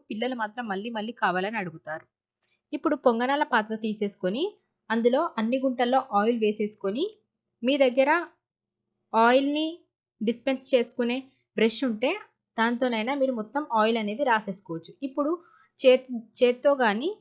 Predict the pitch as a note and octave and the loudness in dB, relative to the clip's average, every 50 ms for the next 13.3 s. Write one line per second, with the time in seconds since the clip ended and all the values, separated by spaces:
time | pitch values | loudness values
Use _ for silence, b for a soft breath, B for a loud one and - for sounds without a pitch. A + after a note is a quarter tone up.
0 | _ - A3+ A3+ A3+ A3+ A3+ G#3+ A3 G#3+ D4 F4+ A4 G#4+ _ _ _ _ _ _ | _ -6 0 0 2 2 2 -2 -2 -4 -4 -4 -6 -6 _ _ _ _ _ _
1 | _ _ _ _ _ _ _ _ _ _ - - - _ - B3+ C4+ C4+ C4 D4 | _ _ _ _ _ _ _ _ _ _ -16 -16 -10 _ 0 2 2 4 4 4
2 | C#4+ B3+ A#3+ A3 G#3 A#3 D4 G4+ A4+ - - _ _ _ _ _ b b b b | 4 4 4 0 0 0 -2 -6 -6 -8 -16 _ _ _ _ _ b b b b
3 | b b b b _ _ _ _ _ _ _ _ _ _ _ _ _ _ - A#3 | b b b b _ _ _ _ _ _ _ _ _ _ _ _ _ _ -2 0
4 | A#3+ B3 C4+ D4 D#4+ - - C4 A#3 A3+ A#3+ A#3 C#4 F#4 A4+ A4+ _ _ _ - | 0 2 0 0 -2 0 0 0 2 2 0 0 0 -2 -4 -6 _ _ _ -8
5 | A3+ G3+ - A#3 A3+ A3 B3 B3 B3 C4 B3 A3 A3 A3 - G#3+ F#3+ E3+ D#3+ D#3+ | -6 0 0 0 2 2 2 2 4 4 4 2 0 0 0 0 0 0 0 0
6 | F#3+ C4 F4+ G4+ D#4+ A#3+ A3+ A#3 A3+ B3 A#3+ A#3+ B3 F4+ F#4+ D#4 A3+ A3+ A3+ B3 | 0 0 0 0 2 4 2 4 4 2 0 2 0 -2 -2 -2 -4 -2 -2 0
7 | A#3+ D4 C#4 C#4 G#3+ - - - C4 D#4 D#4 A#3+ A3+ A3+ - C4 C#4+ D4 D4 _ | 0 0 0 0 -4 -4 -4 -8 -8 -8 -6 -6 -4 0 2 2 2 2 -2 _
8 | _ _ _ _ _ - B3 A#3+ A#3+ A#3 A3+ A3+ C4 C4+ C4+ - - - - G3 | _ _ _ _ _ -2 -2 0 0 0 -2 -2 -4 -6 -8 -12 -14 -6 -2 0
9 | G3+ G#3 A3 G#3+ B3 A#3+ G#3 F#3+ F#3 F#3 - G3 F#3+ F#3+ - D#4+ G4 A4 _ _ | 2 2 4 4 2 2 2 0 -4 -4 -4 -4 -4 -2 -4 -4 -4 -4 _ _
10 | _ _ _ _ _ _ _ - A#3 A3+ A#3 B3+ C4 C4 E4 D#4 C#4+ C4+ C4 A#3 | _ _ _ _ _ _ _ -2 -2 2 2 2 0 0 -2 -4 -2 -2 -2 -2
11 | G#3+ G#3 A3 A3+ A#3+ B3 B3 A3+ A3 G#3+ G#3+ G3 F#3+ F#3 - E4+ F4+ E4+ - G#3+ | 0 0 0 2 0 0 0 0 -6 -2 -2 -2 -2 -2 -2 -4 -4 -2 -4 -2
12 | G#3+ A#3+ C#4 E4 E4 - B3 A3+ G#3+ A3+ G#3 G#3 G3+ G#3 A#3 C#4 F#4 F#4+ F#4 - | -2 0 0 -2 -2 -2 -2 -2 -2 0 0 0 -2 -2 -2 -4 -4 -6 -10 -18
13 | _ - G#3+ A3 A#3 A3+ | _ -4 -2 0 2 2